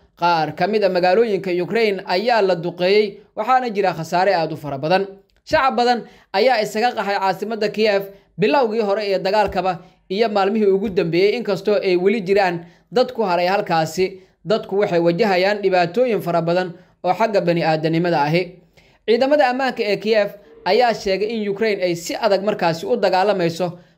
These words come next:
balse waxay qireen in caasimaddu ay halis ugu jirto in lagu garaaco gantaalo. Si kastaba ha ahaatee,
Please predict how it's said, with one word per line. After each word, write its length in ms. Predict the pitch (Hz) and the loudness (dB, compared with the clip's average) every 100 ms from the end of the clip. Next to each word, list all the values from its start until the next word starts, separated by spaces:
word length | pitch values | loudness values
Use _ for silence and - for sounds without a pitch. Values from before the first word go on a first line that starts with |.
| - | -4
balse 280 | 160 156 190 | -2 0 0
waxay 320 | 214 185 175 | 2 2 0
qireen 280 | 165 180 214 | 2 2 0
in 100 | 214 | -2
caasimaddu 640 | 175 170 165 185 214 190 | 0 0 0 -2 -2 2
ay 80 | 175 | 2
halis 300 | 170 190 - | 4 2 0
ugu 180 | 190 214 | -2 -2
jirto 460 | 175 160 170 156 - - _ | -2 -2 -4 -6 -8 -20 _
in 120 | 240 226 | -2 2
lagu 200 | 196 196 | 2 2
garaaco 360 | 170 160 151 170 | 2 2 2 0
gantaalo. 640 | 156 147 151 151 185 190 - _ _ | -2 -4 -2 0 0 -2 -14 _ _
Si 180 | - 156 | -12 -6
kastaba 420 | 165 160 190 170 | -4 -2 0 2
ha 80 | 175 190 | 0 0
ahaatee, 380 | 160 156 170 | 0 0 0